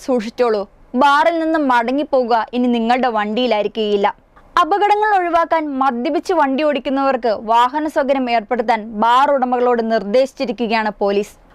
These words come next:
പക്ഷേ ഇവിടെയല്ല, അങ്ങ് കോയമ്പത്തൂരിലാണ്. മദ്യപിച്ച് വണ്ടിയോടിച്ച് അപകടമുണ്ടാക്കുന്നവരുടെയും പോലീസ് പിടിയിലാകുന്നവരുടെയും എണ്ണം കൂടിയതോടെയാണ് പോലീസ് നടപടി. ഇതോടെ വെട്ടിലായിരിക്കുകയാണ് കോയമ്പത്തൂരിലെ ബാർ ഉടമകൾ.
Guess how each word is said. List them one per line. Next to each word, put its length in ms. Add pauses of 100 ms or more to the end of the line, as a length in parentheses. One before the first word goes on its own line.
(140)
പക്ഷേ 300 (220)
ഇവിടെയല്ല, 460 (240)
അങ്ങ് 160 (100)
കോയമ്പത്തൂരിലാണ്. 760 (680)
മദ്യപിച്ച് 600
വണ്ടിയോടിച്ച് 500 (140)
അപകടമുണ്ടാക്കുന്നവരുടെയും 1200 (220)
പോലീസ് 440
പിടിയിലാകുന്നവരുടെയും 920 (180)
എണ്ണം 240 (160)
കൂടിയതോടെയാണ് 760 (160)
പോലീസ് 380
നടപടി. 340 (720)
ഇതോടെ 340
വെട്ടിലായിരിക്കുകയാണ് 1000 (200)
കോയമ്പത്തൂരിലെ 600 (120)
ബാർ 260
ഉടമകൾ. 320